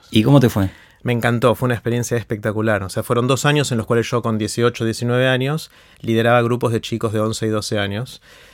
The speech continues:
Speaker 2: Eh, los fines de semana hacíamos algunas cosas durante la semana, en las vacaciones nos íbamos de campamento. Y, ah, para mí fue una, una experiencia formadora increíble para mí, eh, en el sentido de poder... Eh,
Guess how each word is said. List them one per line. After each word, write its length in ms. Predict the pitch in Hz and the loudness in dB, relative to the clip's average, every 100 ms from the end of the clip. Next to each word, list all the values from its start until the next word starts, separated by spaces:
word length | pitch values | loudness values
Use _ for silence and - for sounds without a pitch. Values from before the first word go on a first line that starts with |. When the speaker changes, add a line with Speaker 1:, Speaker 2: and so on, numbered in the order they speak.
| _ - | _ -12
Speaker 2:
Eh, 380 | 104 104 101 101 | -8 -4 -4 -4
los 120 | 101 | -6
fines 200 | - 110 | -4 -2
de 40 | 101 | -2
semana 400 | - 131 139 123 | -2 0 0 0
hacíamos 300 | - 110 104 | -2 -4 -4
algunas 240 | 107 107 | -4 -4
cosas 460 | - 101 104 - - | -4 -6 -6 -8 -8
durante 200 | 110 101 | -6 -6
la 80 | 101 | -6
semana, 440 | - 131 139 127 | -4 -2 -2 0
en 120 | 107 | -2
las 100 | 101 | -2
vacaciones 340 | 101 101 120 110 | -4 -4 -2 -4
nos 120 | 98 | -2
íbamos 140 | 110 104 | -4 -4
de 60 | |
campamento. 680 | 95 101 110 120 120 113 135 - - - - - - | -6 -2 0 2 0 -2 -6 -10 -20 -20 -20 -20 -20
Y, 240 | - 117 110 | -8 -4 -2
ah, 140 | 113 | 0
para 160 | 113 113 | 0 2
mí 120 | 147 | 2
fue 160 | - 151 | 2 2
una, 200 | 127 120 | 2 0
una 180 | 120 | -2
experiencia 460 | 104 - 113 127 123 | -2 -2 -2 0 -2
formadora 540 | - 113 107 110 127 | -2 0 2 2 2
increíble 560 | 123 113 107 110 120 117 | 2 0 0 2 2 0
para 200 | 107 101 | 0 0
mí, 260 | 113 101 - _ _ _ _ - | 2 0 -6 _ _ _ _ -16
eh, 440 | - 107 101 101 123 | -12 -8 -6 -6 -6
en 120 | 107 | -6
el 80 | 98 | -6
sentido 400 | 110 104 120 117 | -6 -4 0 0
de 100 | 107 | 0
poder... 640 | 107 110 117 120 120 - | 0 2 4 2 0 -2
Eh, 540 | - 107 104 104 101 | -4 -4 -4 -4 -6